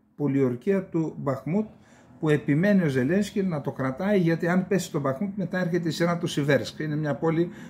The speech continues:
βόρεια από το Μπαχμούτ, και αν πέσει και το Σιβέρσκ, μετά έρχεται η σειρά του Σλοβιάνσκ και του Κραματόρσκ. Μου λένε ότι στο Σλοβιάνσκ και στο Κραματόρσκ υπάρχουν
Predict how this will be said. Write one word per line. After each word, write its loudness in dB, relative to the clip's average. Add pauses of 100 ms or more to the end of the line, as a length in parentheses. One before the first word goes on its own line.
(100)
βόρεια 4
από -2
το -2
Μπαχμούτ, 0
και 0
αν 4
πέσει 4
και -2
το -2
Σιβέρσκ, 0
μετά 0
έρχεται 0
η 2
σειρά 0 (320)
του -2
Σλοβιάνσκ 2
και 0
του -2
Κραματόρσκ. 0
Μου 2
λένε 6 (720)
ότι -6
στο -4
Σλοβιάνσκ 2
και -4
στο -4 (300)
Κραματόρσκ -2
υπάρχουν 0